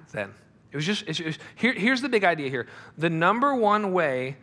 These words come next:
that your submission, if you care about this, and I think you should biblically, if you care about this, the number one way your submission will be shown is in how you talk to and talk about your husband.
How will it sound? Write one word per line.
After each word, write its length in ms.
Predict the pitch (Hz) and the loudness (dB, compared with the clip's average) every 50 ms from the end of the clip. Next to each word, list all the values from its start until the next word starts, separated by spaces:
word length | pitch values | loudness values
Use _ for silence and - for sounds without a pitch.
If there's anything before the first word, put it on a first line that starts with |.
| - - _ | -20 -14 _
that 160 | - 147 139 139 | -4 -2 -2 0
your 300 | 151 160 170 185 196 190 | 0 2 2 2 2 2
submission, 680 | - - 208 190 175 170 165 156 - - 180 175 170 | 0 -2 -2 -2 -2 -2 -2 -2 -2 -4 -4 -4 -4
if 140 | 151 147 - | -6 -4 -4
you 80 | 226 226 | -4 -2
care 220 | - 254 302 294 | 0 2 2 2
about 200 | 196 131 113 - | 2 0 -2 -2
this, 180 | 120 120 - - | -4 -8 -6 -4
and 80 | 139 | -4
I 60 | 135 | -4
think 240 | 131 - 156 151 - | -2 -4 -6 -8 -8
you 60 | - | -10
should 180 | - - 165 151 | -6 -6 -4 -4
biblically, 380 | 139 - 170 156 - - 78 - - _ _ _ - - - - - - - - | -4 -4 -6 -6 -10 -12 -14 -14 -16 _ _ _ -20 -20 -20 -20 -20 -20 -14 -4
if 160 | - 165 185 196 | 0 2 2 2
you 100 | 262 247 | 2 2
care 140 | - 247 | 4 4
about 160 | 226 196 170 147 | 6 6 4 2
this, 160 | 143 139 - | 0 -4 -4
the 80 | 165 | -4
number 320 | 156 151 156 170 190 214 214 | -2 0 0 0 2 4 4
one 200 | 208 196 196 185 | 4 4 2 2
way 140 | 175 170 165 | 2 2 2
your 120 | 156 156 | 0 0
submission 580 | 156 - - 160 143 143 143 143 - - 160 151 | 0 0 -2 -2 -2 -4 -4 -4 -4 -6 -6 -4
will 140 | 147 143 139 | -4 -4 -4
be 180 | 143 143 139 | -2 -2 -4
shown 520 | 131 - - - 156 151 139 120 117 123 120 | -4 -4 -6 -4 -2 -2 -2 -4 -6 -8 -8
is 260 | 127 131 131 123 135 | -6 -6 -6 -4 -4
in 80 | 127 117 | -8 -8
how 380 | 107 - 131 131 135 135 143 | -8 -8 -6 -4 -4 -4 -4
you 260 | 139 135 127 120 120 | -4 -6 -6 -8 -8
talk 460 | 120 - - - 117 120 123 - - - | -8 -8 -8 -6 -6 -6 -6 -10 -16 -16
to 320 | - 127 120 120 120 - | -12 -10 -8 -6 -6 -8
and 100 | - 113 | -10 -12
talk 280 | - - 113 117 120 - | -6 -4 -4 -4 -4 -6
about 320 | 123 123 104 98 101 - | -10 -6 -6 -6 -6 -8
your 160 | 107 104 101 92 | -10 -14 -12 -12
husband. 340 | 90 90 87 - - 80 | -12 -12 -14 -16 -20 -20